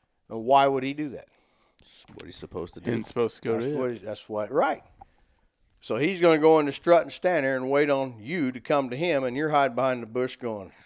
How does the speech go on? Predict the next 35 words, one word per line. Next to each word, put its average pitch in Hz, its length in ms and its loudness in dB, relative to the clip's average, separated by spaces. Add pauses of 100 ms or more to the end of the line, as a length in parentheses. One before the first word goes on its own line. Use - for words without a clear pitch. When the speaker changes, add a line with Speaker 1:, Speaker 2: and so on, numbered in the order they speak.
(340)
Speaker 1:
"Now 120 240 -4
what 71 260 -14
I - 180 -20 (100)
do? - 480 -10
Speaker 3:
Mm-hmm. 117 460 0
Speaker 1:
<laughs> - 0 -
I'm 175 120 6
stuck 180 380 6
here 175 160 2
for 156 160 -6
two 180 280 6
hours." 143 520 6
Speaker 3:
<laughs> 123 200 -2 (680)
Speaker 1:
The 147 120 4
best 170 320 8
thing 180 240 6
to 156 80 0
do 160 200 6
is 135 140 0
not 151 300 -2
to - 80 -20
call 92 420 -6
and 127 180 -8
let 147 160 6
him 165 120 -4
keep 160 260 -6
walking. 147 480 0 (460)
When 135 180 -4
he 127 220 -6
starts 170 360 2
getting 135 240 -6
close 156 280 -2
to 135 120 -12
gun 147 260 0
range, 127 520 -6